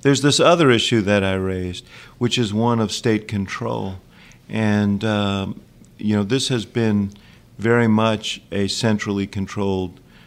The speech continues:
uh, government since the revolution, uh, by two, two brothers, essentially, uh, at the top of that, um, the Castros. Uh,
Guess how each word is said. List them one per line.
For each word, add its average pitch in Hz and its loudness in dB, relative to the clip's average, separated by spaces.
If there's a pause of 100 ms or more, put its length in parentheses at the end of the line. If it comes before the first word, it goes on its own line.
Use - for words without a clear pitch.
(160)
uh, 98 -6
government 98 -2
since 104 -2
the 101 -2
revolution, 92 -4 (420)
uh, 101 -4 (280)
by 104 4
two, 110 2 (300)
two 117 0
brothers, 123 2 (120)
essentially, 95 0 (440)
uh, 95 0
at 101 -2
the 101 -4
top 107 -2
of 92 -2
that, 92 -4 (500)
um, 92 -2 (220)
the 104 -4
Castros. 104 0 (460)
Uh, 107 -2